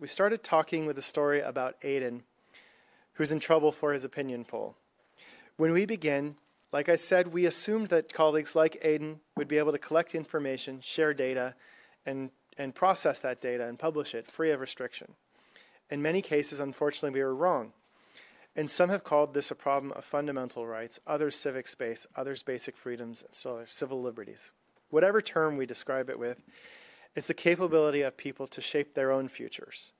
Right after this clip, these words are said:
individually or collectively, with minimal interference. By whatever name,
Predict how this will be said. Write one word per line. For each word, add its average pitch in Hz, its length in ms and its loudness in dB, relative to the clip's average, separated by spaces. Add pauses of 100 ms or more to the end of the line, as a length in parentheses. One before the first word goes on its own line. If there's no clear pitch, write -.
individually 160 500 2
or 123 40 -4
collectively, 131 760 -4 (140)
with 135 160 -6
minimal 135 480 -4
interference. - 680 -14 (1600)
By 165 140 8
whatever 180 420 6
name, 139 420 -2